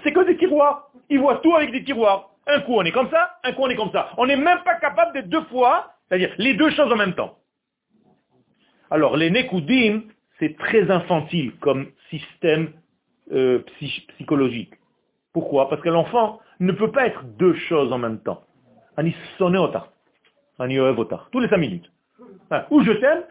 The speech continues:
ou je te hais. Hein, papa, maintenant, il m'a donné un petit truc, il m'a fait, hmm,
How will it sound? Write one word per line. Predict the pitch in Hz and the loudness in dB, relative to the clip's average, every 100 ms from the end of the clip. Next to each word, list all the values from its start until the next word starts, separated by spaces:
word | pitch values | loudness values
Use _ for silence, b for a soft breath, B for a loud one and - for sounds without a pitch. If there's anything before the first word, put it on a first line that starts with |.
| - | -4
ou | 240 | -2
je | |
te | 233 | 0
hais. | 165 120 - _ _ _ _ _ _ _ _ _ _ _ _ _ _ _ _ _ _ _ _ - | -2 -2 -6 _ _ _ _ _ _ _ _ _ _ _ _ _ _ _ _ _ _ _ _ -16
Hein, | - _ | -16 _
papa, | - 226 262 240 | -2 0 2 2
maintenant, | 220 214 226 | 0 -2 -2
il | 214 | -2
m'a | 190 | 0
donné | 202 202 | 0 2
un | 190 170 | 0 -2
petit | - 170 | -4 -4
truc, | - 320 320 - _ | 0 0 0 -8 _
il | 175 | -2
m'a | 175 170 | 0 0
fait, | 190 185 160 | 2 2 2
hmm, | 190 254 262 247 220 170 | 2 4 4 4 4 2